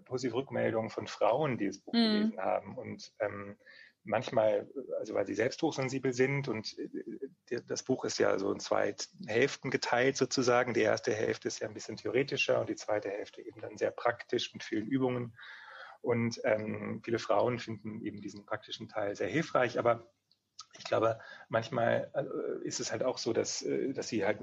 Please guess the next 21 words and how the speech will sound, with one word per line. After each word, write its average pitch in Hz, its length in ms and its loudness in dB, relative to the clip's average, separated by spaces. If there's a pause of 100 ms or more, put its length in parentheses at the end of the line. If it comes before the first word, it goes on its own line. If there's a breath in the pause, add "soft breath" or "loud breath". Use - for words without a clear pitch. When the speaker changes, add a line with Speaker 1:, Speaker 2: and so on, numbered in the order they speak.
Speaker 1:
das - 180 -2
Buch 127 160 0
kaufen, 107 480 0
weil 104 200 4
sie 101 240 -2
denken, 107 340 -10
dass 101 180 -8
ihr 101 240 -8
Sohn 131 480 0
oder 104 160 -4
ihr 101 240 -8
Mann 117 320 0
oder 104 100 -6
ihr 104 120 -10
Bruder 110 640 4
oder 101 240 2
ihr - 180 -4
Vater 113 460 4
hochsensibel 104 520 -2
ist 104 220 0
und 104 220 -8